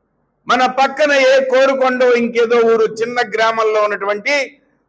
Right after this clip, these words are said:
ఒక సామాన్య పాఠశాల తీసుకోండి. ఆ పిల్లవాడు మహా అయితే రాజమండ్రి లేదా కాకినాడ ఇటువంటి దగ్గరలోకి వచ్చి ఒక డిగ్రీ చేస్తాడు మామూలు కళాశాలలో. మీరు హైదరాబాద్ పబ్లిక్ స్కూల్, ఇది ఉదా-, ఉదాహరణ కోసం మాత్రమే చెప్తా ఉన్నా.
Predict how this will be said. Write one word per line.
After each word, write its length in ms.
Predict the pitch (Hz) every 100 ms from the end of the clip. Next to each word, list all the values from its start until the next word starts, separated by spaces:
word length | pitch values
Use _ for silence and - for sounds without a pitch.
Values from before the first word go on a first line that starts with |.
| -
ఒక 140 | 202 220
సామాన్య 680 | - 214 269 294 302 277
పాఠశాల 520 | 269 233 240 226 233 214
తీసుకోండి. 600 | 196 180 196 156 123 - _ _ _ _ _ _ _ _ _ _ _ _ _ _ _ - 220
ఆ 180 | 269
పిల్లవాడు 480 | 262 277 311 302 277
మహా 260 | 254 247 277
అయితే 340 | 269 247 262 262
రాజమండ్రి 880 | 233 240 247 247 233 247 262 254 -
లేదా 200 | 214 220
కాకినాడ 580 | 226 214 208 208 220 214
ఇటువంటి 500 | 208 185 196 185 190
దగ్గరలోకి 320 | 185 196 190
వచ్చి 220 | 185 - 226
ఒక 100 | 190
డిగ్రీ 300 | 180 190 180
చేస్తాడు 440 | 156 131 127 - _ _ -
మామూలు 360 | 196 240 247 226
కళాశాలలో. 680 | 196 180 160 143 123 104 _ _ _ _ _ _ _ _ _ _ _ _ 226
మీరు 180 | 285
హైదరాబాద్ 540 | 233 269 302 302 285 254
పబ్లిక్ 260 | 262 262
స్కూల్, 180 | 185 240
ఇది 120 | 202
ఉదా-, 320 | 226 269 285 285 202
ఉదాహరణ 420 | 294 302 285 277
కోసం 340 | 262 254 247
మాత్రమే 300 | 240 233 233
చెప్తా 340 | 220 196 - 160
ఉన్నా. 180 | 120